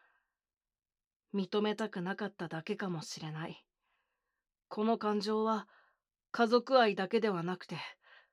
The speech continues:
恋愛感情も、もしかしたらあったのかもしれないことを。お前は、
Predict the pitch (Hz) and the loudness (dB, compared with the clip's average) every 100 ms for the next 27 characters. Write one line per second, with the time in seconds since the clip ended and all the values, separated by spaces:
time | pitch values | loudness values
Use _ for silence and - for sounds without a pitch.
0 | _ _ _ 233 254 262 269 269 262 269 | _ _ _ 2 4 6 4 4 2 2
1 | 247 220 190 180 - _ _ _ _ 254 | 2 0 -2 -4 -10 _ _ _ _ 0
2 | 269 294 - 254 - 226 196 220 262 302 | 2 2 2 2 2 0 2 0 0 -2
3 | 226 208 190 185 - 208 202 208 202 208 | -2 -2 -6 -6 -4 -4 -2 -2 -4 -8
4 | 226 190 160 - _ - _ _ _ _ | -8 -10 -12 -16 _ -20 _ _ _ _
5 | _ _ _ _ _ - 196 185 196 208 | _ _ _ _ _ -14 -8 -6 -4 -4
6 | 202 190 | -4 -6